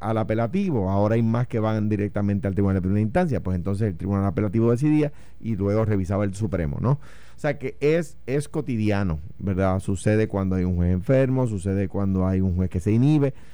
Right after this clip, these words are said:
que la decisión puede surgir cuatro a cuatro o tres a tres cuando el tribunal era siete jueces.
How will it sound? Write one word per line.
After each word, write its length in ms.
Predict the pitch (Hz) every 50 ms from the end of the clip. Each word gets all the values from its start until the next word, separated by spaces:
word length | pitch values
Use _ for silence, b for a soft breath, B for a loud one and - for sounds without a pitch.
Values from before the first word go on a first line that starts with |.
| B B B
que 120 | B 117 110
la 100 | 107 104
decisión 360 | 104 104 95 95 113 113 113
puede 220 | 107 113 113 110 104
surgir 260 | 104 110 113 120 104
cuatro 240 | - 95 90 101 110
a 20 | 107
cuatro 440 | 139 147 151 165 175 175 165 123
o 20 | 107
tres 160 | - 87 92
a 80 | 92 92
tres 160 | 113 123 123
cuando 180 | 127 117 107
el 40 | 98
tribunal 320 | 82 95 90 90 82 85 87
era 160 | 90 92 92
siete 220 | 85 90 82 73 80
jueces. 320 | 76 71 76 78 76 76